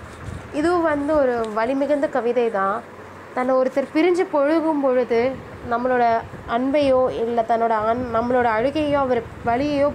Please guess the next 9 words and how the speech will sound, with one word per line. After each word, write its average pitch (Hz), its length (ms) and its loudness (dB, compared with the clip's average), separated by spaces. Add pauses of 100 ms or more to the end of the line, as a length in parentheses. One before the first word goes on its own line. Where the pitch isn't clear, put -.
புரிஞ்சுக்காம 269 560 -2
போகும் 240 300 0
பொழுது 233 560 0 (680)
அந்த 311 520 2
வலி 277 320 2
வந்து 339 260 2 (100)
என்னைக்குமே 294 320 0
நம்ம 294 200 2
இழுந்து-, 285 400 0